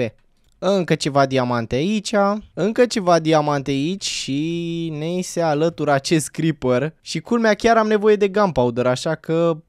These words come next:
na, e ok. A, uite că am ajuns la mineshaft mai repede cât, decât mă așteptam. Uh, cel mai frică mi-e de schelezi, pentru că ăștia ne pot da cel mai mult damage. O, nu.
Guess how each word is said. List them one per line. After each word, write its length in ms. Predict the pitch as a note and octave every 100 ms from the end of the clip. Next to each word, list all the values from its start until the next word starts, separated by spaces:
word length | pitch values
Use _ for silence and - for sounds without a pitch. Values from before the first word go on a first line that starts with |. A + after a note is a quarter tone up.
| _ _ _
na, 360 | D#3 D3 G3 -
e 180 | - B2+
ok. 200 | D3 C#3 - C#3 - _ _
A, 100 | G#3
uite 220 | F3+ E3+
că 80 | E3
am 80 | D#3
ajuns 240 | D#3 E3
la 140 | D#3+ D#3
mineshaft 600 | D#3 B2+ - B2 - -
mai 260 | A#2+ A#2+
repede 320 | B2 C#3 B2+
cât, 180 | A#2+ B2
decât 460 | B2 B2+ B2 B2+ -
mă 160 | B2
așteptam. 580 | B2 B2+ - - B2 D3+ - - -
Uh, 200 | C#3 D3 D3+
cel 140 | -
mai 120 | G3+
frică 260 | G3 G3+ G#3
mi-e 120 | G3
de 100 | F3+
schelezi, 440 | F3+ - D3+ E3+ -
pentru 280 | F3+ E3+
că 200 | - E3+ -
ăștia 260 | F#3 -
ne 120 | F3+
pot 260 | E3 E3+ E3
da 140 | D#3
cel 200 | D#3 -
mai 160 | D#3 D3
mult 240 | C#3+ C#3
damage. 580 | B2 B2+ A#2 B2 C#3+ - _ _ _ _ _
O, 320 | - D3+ D3+
nu. 280 | D3 C#3